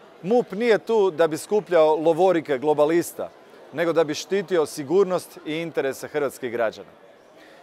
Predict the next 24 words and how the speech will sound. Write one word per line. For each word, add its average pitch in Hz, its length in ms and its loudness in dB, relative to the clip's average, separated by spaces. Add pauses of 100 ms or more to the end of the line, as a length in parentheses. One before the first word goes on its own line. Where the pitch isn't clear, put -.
(200)
Nisam 196 440 -2
ja 165 140 6
protiv 147 380 0
migracija. 135 640 -2
Migracije 165 600 2
su 175 460 0 (580)
postojale 190 520 6
u 151 40 4
krajnjoj 175 340 2
liniji, 185 540 0
Isus, 180 320 -8
Marija 175 360 4
i 160 80 0
Josip 170 420 0
su 160 440 0 (320)
bježali, 151 720 2
migrirali 170 600 2
u 165 60 2
Egipat. 143 420 -2 (720)
No 180 120 -4
migracije 208 500 2
moraju 202 320 2
biti 196 320 -4
kontrolirane 180 920 -2